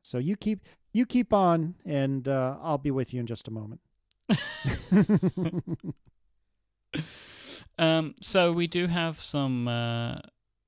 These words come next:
Speaker 2: some more here. Uh, we have something. I'm receiving lots of sketches here, and I'm not a hundred percent sure what they're about.
Speaker 1: <laughs> Yeah, is that distress, or is that just her saying hello?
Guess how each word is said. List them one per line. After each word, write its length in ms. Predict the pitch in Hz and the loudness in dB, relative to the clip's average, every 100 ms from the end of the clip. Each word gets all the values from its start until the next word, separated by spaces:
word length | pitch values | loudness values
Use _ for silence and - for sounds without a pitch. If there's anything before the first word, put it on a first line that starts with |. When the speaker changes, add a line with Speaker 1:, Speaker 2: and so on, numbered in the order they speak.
| _ | _
Speaker 2:
some 500 | - - 117 113 117 | -8 -6 -6 -4 -4
more 440 | 113 120 123 117 113 | -2 -2 0 0 -4
here. 400 | - 110 120 185 _ - | -8 -10 -10 -10 _ -8
Uh, 400 | 117 113 117 113 | -6 -4 -6 -6
we 160 | 117 110 | -6 -8
have 320 | 120 117 113 | -6 -6 -6
something. 560 | - 127 135 117 113 - | -8 -10 -8 -8 -8 -8
I'm 160 | 117 120 | -8 -6
receiving 400 | 131 - 170 135 | -4 -4 -2 0
lots 260 | 156 165 | 0 -2
of 80 | 143 | -4
sketches 460 | - 147 135 117 - | -4 -4 -4 -4 -6
here, 220 | 117 113 | -8 -8
and 140 | 113 | -8
I'm 160 | 117 117 | -8 -6
not 180 | 123 139 | -6 -6
a 60 | 123 | -8
hundred 400 | - 131 127 127 | -8 -8 -8 -10
percent 300 | - 120 127 | -10 -10 -10
sure 240 | - 113 | -8 -8
what 220 | 113 - | -8 -10
they're 180 | 123 117 | -10 -10
about. 360 | 117 123 117 - | -10 -10 -12 -4
Speaker 1:
<laughs> 40 | |
Yeah, 120 | 190 170 | 0 2
is 180 | 165 165 | 4 4
that 160 | 170 | 2
distress, 640 | - 165 - 160 165 202 - | 2 0 -2 -2 0 -2 0
or 140 | 160 | 0
is 160 | 143 151 | 0 0
that 200 | 139 139 | -2 -2
just 260 | 127 - | -4 -6
her 140 | - 131 | -4 -6
saying 300 | - 123 117 | -4 -6 -6
hello? 340 | 117 117 131 | -6 -8 -10